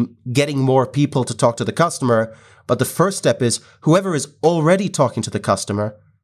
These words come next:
make sure that you're getting those learnings. So if you have sales calls, are you recording them with something like Gong or Aircall or whatever?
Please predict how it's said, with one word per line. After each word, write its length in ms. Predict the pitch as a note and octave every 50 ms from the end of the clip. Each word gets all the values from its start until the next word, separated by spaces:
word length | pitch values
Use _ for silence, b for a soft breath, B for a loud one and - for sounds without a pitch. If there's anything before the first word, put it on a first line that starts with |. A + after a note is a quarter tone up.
| _ _ -
make 320 | A2 A2+ B2 D#3+ A3 -
sure 320 | - - - F3+ F#3 F3+
that 140 | D3 C#3+ -
you're 140 | C3 C3 C3
getting 440 | A2+ A2 G2+ - A#2+ C#3+ E3 E3+ D3+
those 240 | C3+ B2+ A#2+ A2+ A#2
learnings. 580 | A2+ B2+ C3 A#2+ G2 - - - - - - - B B B B B B
So 140 | - D#3
if 120 | D#3 D#3 -
you 60 | A3
have 120 | A3 F3 -
sales 340 | - - D#3 D#3 D#3+ D3+ -
calls, 460 | - - C3+ A2 G#2 F#2+ F#2+ - - b b b b b b b b b -
are 140 | D#3+ E3+ G3
you 140 | G3+ G3+
recording 500 | E3+ D3+ C#3+ - - D3+ D3+ D3+ C#3+ C3+
them 160 | B2+ C3+ B2+ A#2+
with 120 | A#2+ A2+
something 320 | - C3+ A#2+ - - B2
like 280 | A#2 G#2+ G#2 G2 G#2 A#2
Gong 320 | A2 B2 A#2 A2+ A2+ G#2+
or 120 | G2+ G2+ -
Aircall 440 | - A#2 A#2 A#2 - B2+ A2+ G#2 G2
or 120 | G2 G2
whatever? 480 | G#2 G#2+ A2 A#2 A2+ - G#2 E2 E2